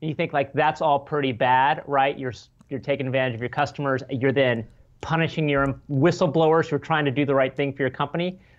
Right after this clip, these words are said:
Just recently, it's come out that Wells Fargo is also selling, s-, sold something like five hundred thousand of it, five hundred thousand of its customers. I've even read as many as seven hundred fifty thousand of its customers. Uh, this type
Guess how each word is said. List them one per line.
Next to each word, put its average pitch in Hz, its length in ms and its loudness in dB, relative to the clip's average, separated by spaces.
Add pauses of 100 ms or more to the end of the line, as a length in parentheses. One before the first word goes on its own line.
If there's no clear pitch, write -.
(160)
Just 175 340 2
recently, 175 540 0
it's 175 120 -4
come 175 220 -2
out 170 340 -2 (380)
that 139 140 2
Wells 147 240 2
Fargo 147 320 2
is 135 240 -2 (380)
also 175 520 2
selling, 151 400 -2
s-, - 240 -14
sold 160 340 -2
something 165 240 -8
like 143 220 -4 (300)
five 175 260 2
hundred 160 360 -6
thousand 151 460 -2
of 165 120 -4
it, 180 120 -10 (380)
five 151 160 2
hundred 147 260 -2
thousand 143 320 2
of 160 60 -4
its 156 80 -8
customers. 165 420 -4
I've 151 220 2
even 139 160 -2
read 143 180 2
as 127 80 -4
many 135 200 -4
as 117 120 -4
seven 139 240 -2
hundred 120 200 -6
fifty 160 220 -2
thousand 165 360 0
of 170 60 -6
its 165 80 -12
customers. 180 560 -4 (440)
Uh, 131 280 4 (100)
this 160 200 0
type 175 260 -2